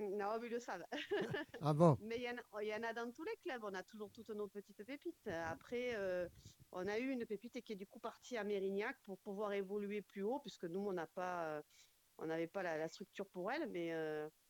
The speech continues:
Speaker 1: on a eu, euh, la fille de notre ancien président qui, euh,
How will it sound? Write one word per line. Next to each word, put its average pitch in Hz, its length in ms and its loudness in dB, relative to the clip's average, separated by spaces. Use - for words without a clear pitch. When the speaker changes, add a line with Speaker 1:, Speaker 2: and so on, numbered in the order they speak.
Speaker 1:
on 165 160 -2
a 165 100 0
eu, 202 220 0
euh, 147 500 0
la 160 100 -2
fille - 200 -10
de 190 60 0
notre 175 260 0
ancien 185 300 0
président 202 520 -2
qui, 180 340 -4
euh, 156 220 2